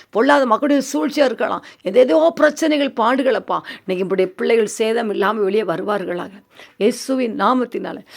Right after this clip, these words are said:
இவர்களுக்காக நான் ஜெபிக்கிறேன்ப்பா, ஜெபிக்கிறேன்ப்பா. நீதிமான் பண்ற ஜெபம் மிகுந்த பலன் சொன்னீங்களப்பா. ஏசப்பான்னு இவர்களுக்காக நான் ஜெபிக்கிறேன். ஒவ்வொருவரையும் ஆசீர்வதிங்கப்பா.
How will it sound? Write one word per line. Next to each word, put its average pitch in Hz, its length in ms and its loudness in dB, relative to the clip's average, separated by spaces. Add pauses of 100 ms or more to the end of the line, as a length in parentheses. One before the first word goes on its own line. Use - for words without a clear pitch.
(140)
இவர்களுக்காக 262 500 2
நான் 226 260 -4
ஜெபிக்கிறேன்ப்பா, 269 640 -2 (320)
ஜெபிக்கிறேன்ப்பா. 285 680 -2
நீதிமான் 226 420 -2
பண்ற 220 440 -6
ஜெபம் 226 220 -2
மிகுந்த 240 320 -4
பலன் 220 280 -6
சொன்னீங்களப்பா. 208 500 -8 (360)
ஏசப்பான்னு 247 420 -4
இவர்களுக்காக 233 420 -6
நான் 202 220 -10
ஜெபிக்கிறேன். 262 720 -4 (640)
ஒவ்வொருவரையும் 185 680 -2
ஆசீர்வதிங்கப்பா. 170 640 -8